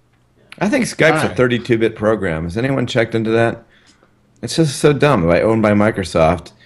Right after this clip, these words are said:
Speaker 1: who's pontificated about sixty-four bit for at least ten years.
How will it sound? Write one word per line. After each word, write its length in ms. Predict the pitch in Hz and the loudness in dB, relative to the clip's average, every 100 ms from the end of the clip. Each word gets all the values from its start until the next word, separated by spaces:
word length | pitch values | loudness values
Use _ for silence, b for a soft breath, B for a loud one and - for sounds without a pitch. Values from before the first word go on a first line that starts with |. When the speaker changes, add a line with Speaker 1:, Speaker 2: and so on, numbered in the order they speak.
| b b | b b
Speaker 1:
who's 220 | - 110 | -2 -2
pontificated 760 | - 107 104 143 120 - 104 92 | 2 0 2 0 -2 -4 -2 0
about 240 | 92 85 | 2 0
sixty-four 560 | - 104 - 92 92 98 | 0 -6 -4 -4 2 2
bit 220 | 95 - | 2 0
for 100 | - | -2
at 80 | 92 | 0
least 240 | 120 117 | 0 0
ten 200 | - 98 | 0 0
years. 440 | 90 104 73 76 | 2 2 0 -2